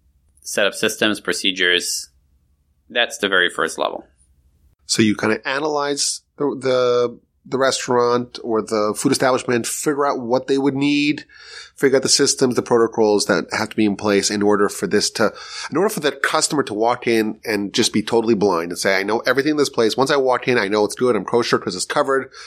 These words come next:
Speaker 2: by the experts at the agency."
Speaker 1: Correct. Correct. So that's at the, that's sort of at the, at the, the higher level bird's eye view, the first analysis and setting up a protocol. So, like, every establishment that comes on board with us,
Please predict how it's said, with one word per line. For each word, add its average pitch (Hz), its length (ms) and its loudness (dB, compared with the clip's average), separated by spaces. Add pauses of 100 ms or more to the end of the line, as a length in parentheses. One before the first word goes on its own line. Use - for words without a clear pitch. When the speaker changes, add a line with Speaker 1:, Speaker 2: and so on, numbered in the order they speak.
Speaker 2:
by 104 120 -2
the 101 140 0
experts 110 520 -2
at 101 140 -4
the 92 140 -2
agency." - 500 -2 (320)
Speaker 1:
Correct. - 440 -4 (280)
Correct. - 280 -4
So 110 60 0
that's 139 220 0
at 131 100 0
the, 110 200 0 (120)
that's 131 260 -2
sort 131 160 0
of 107 120 0
at 101 180 -2
the, 95 400 0 (800)
at 98 180 -4
the, 90 300 -4
the 92 80 -2
higher 101 320 -2
level 87 420 -2
bird's 92 300 -2
eye 85 240 0
view, 80 460 -4 (560)
the 87 120 -8
first - 340 -4
analysis 87 640 0
and 80 80 -6
setting 82 240 -2
up 78 100 -6
a - 40 -20
protocol. - 340 -2
So, - 160 -4
like, 90 220 -2
every 123 220 0
establishment 104 520 -2
that 85 100 -2
comes 98 200 -4
on 85 140 -2
board 85 200 0
with 76 160 -6
us, 113 280 -2